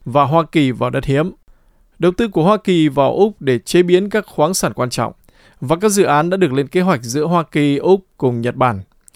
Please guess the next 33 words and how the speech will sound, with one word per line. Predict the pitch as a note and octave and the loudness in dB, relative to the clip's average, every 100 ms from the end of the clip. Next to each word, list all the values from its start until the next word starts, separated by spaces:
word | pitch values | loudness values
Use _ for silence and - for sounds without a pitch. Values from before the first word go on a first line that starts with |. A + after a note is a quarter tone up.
| - - - _ - | -20 -20 -20 _ -2
Thỏa | F#3 | 0
thuận | G#3+ | 0
sẽ | F#3 G#3 | 0 0
chứng | - G#3 | 0 -4
kiến | - G3 A3 | 0 2 2
sự | A3 D#3+ | 0 0
phối | G3 | 2
hợp | G#3+ D3 | 2 0
trong | - E3 D#3+ | -2 -4 0
toàn | D#3+ D3 B2+ | -2 -2 -4
chuỗi | E3+ F3+ G#3 - | 0 0 -2 -2
cung | A3+ F3 | 0 2
ứng | E3 G3+ - | 0 -2 -4
nhằm | D3+ C#3+ | -4 -2
xác | - G#3 | -2 -2
định | E3 B2 - | -2 -4 -6
các | C3 | -2
lỗ | D3+ F#3+ | 0 2
hổng | F#3 B2 G2 - _ | 2 0 -6 -14 _
và | C#3+ | -2
đẩy | E3 D#3+ | 0 2
nhanh | F#3+ F#3+ | 0 0
quá | G3 | -2
trình | - F#3 A#2 | 0 -2 0
gia | A#2+ D3+ | 0 0
công, | - F#3 F#3 D#3 - _ - | 0 2 2 -2 -10 _ -2
bao | D3+ | 0
gồm | D#3 C#3+ | 2 2
việc | D3 C3+ | 0 -2
xem | - E3 D3+ | -2 -2 -2
xét | A3+ F#3+ | -4 -4
giá | D#3+ F#3 | -4 -2
cả | F#3 C3+ | 0 -2